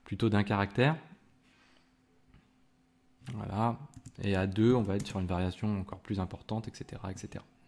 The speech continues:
Donc ça, c'est valable, euh, on va dire, c'est sur l'approximation, sur les caractères d'un mot, du mot qui est juste avant.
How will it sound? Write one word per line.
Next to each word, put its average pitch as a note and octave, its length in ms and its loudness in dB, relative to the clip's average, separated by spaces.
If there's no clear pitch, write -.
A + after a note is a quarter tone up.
Donc G#2+ 140 0
ça, F3+ 180 6
c'est C#3+ 160 2
valable, C#3+ 540 6
euh, A2 260 4
on G#2+ 80 2
va A2 120 4
dire, D3 120 2
c'est - 140 -2
sur G#2+ 200 0
l'approximation, C3 920 2
sur D3 400 0
les A2 160 4
caractères C3+ 600 2
d'un A2+ 200 4
mot, A#2+ 360 4
du G#2 180 0
mot A#2+ 220 6
qui G#2 240 2
est G2 60 4
juste C3 300 2
avant. F#2+ 500 2